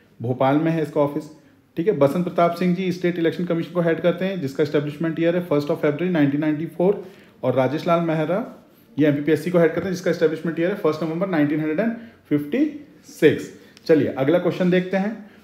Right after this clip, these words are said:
Which of the following cultural festivals are celebrated in भोपाल? इनमें से कौन से फेस्टिवल्स जो हैं, भोपाल में celebrate किए जाते हैं? Options are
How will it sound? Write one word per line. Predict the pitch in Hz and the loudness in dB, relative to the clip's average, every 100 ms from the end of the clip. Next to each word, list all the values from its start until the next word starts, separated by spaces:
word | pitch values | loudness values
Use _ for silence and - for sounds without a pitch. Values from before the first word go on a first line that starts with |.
| - | -6
Which | 120 | 0
of | 180 | 2
the | 180 | 2
following | 185 185 190 233 - | 4 4 4 0 2
cultural | 185 202 202 226 240 | 4 4 4 6 6
festivals | 233 202 180 214 202 202 | 4 0 0 -2 0 2
are | 143 147 | 2 0
celebrated | 147 170 170 165 175 175 | 2 0 0 0 -2 -2
in | 165 | 0
भोपाल? | 135 127 127 | 0 -2 -2
इनमें | 147 | -2
से | 151 175 | -4 -2
कौन | 151 147 | 0 0
से | 165 180 | 0 -2
फेस्टिवल्स | 175 143 - 156 156 | -2 -4 -2 0 0
जो | 160 | -2
हैं, | 175 | -2
भोपाल | 147 139 139 | -2 0 0
में | 160 | -2
celebrate | 151 139 135 151 | -2 -4 -2 -4
किए | - 143 | -2 -2
जाते | 143 120 - | -2 -4 -4
हैं? | 131 147 - - - - 120 | -2 -2 -4 -12 -20 -8 -2
Options | 131 - 165 | -2 0 -2
are | 180 | 0